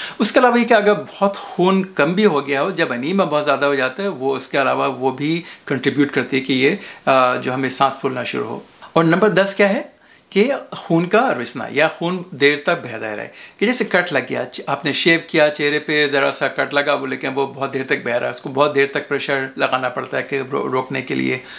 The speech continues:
या हाथों में कहीं से अगर लग गया कट, आ, उस, तो खून का रिसना जो है वो भी किडनीज की ख़राबी की निशानी हो सकता है। लेकिन वो भी एक, अ, साइन है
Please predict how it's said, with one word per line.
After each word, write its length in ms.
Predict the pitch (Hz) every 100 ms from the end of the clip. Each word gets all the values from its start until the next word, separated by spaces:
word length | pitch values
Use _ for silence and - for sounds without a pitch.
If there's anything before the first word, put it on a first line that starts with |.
| - - -
या 140 | 151 151
हाथों 300 | 147 151 160
में 120 | 151
कहीं 140 | 143
से 200 | 135 147
अगर 300 | 139 127 131
लग 200 | 127 131
गया 160 | 127 131
कट, 300 | 127 131 - - - - -
आ, 220 | 135 135
उस, 420 | - 208 - -
तो 140 | 165 156
खून 320 | - 175 180
का 180 | 208 202
रिसना 340 | 127 - 156
जो 160 | 151 147
है 180 | 147 185
वो 220 | 151 147
भी 200 | 151 196
किडनीज 440 | 196 139 143 143
की 120 | -
ख़राबी 380 | 175 139 131 139
की 160 | 135 170
निशानी 260 | 143 127
हो 60 | 120
सकता 280 | - 120 170
है। 40 |
लेकिन 180 | 233 254
वो 180 | 180 190
भी 200 | 233 277
एक, 320 | 185 - -
अ, 100 | 170
साइन 440 | 151 - 143 151
है 280 | 131 165 233